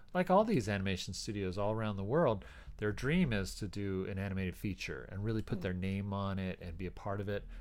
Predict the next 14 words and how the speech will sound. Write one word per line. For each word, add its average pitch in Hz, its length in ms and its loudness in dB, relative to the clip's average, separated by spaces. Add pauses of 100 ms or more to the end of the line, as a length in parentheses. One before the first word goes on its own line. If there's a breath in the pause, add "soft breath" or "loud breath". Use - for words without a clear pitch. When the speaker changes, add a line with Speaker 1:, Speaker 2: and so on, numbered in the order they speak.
(380 soft breath)
Speaker 1:
And, 95 400 -2 (220)
uh, 90 220 -4
we 117 200 2
were 131 120 6
able 110 260 0
to 95 80 -2
give 92 260 -4
them 95 180 -4
that 78 320 -6
in 107 160 -4
Animal 92 320 -4
Crackers. 87 640 -6
And 101 160 -6
the, 92 180 -4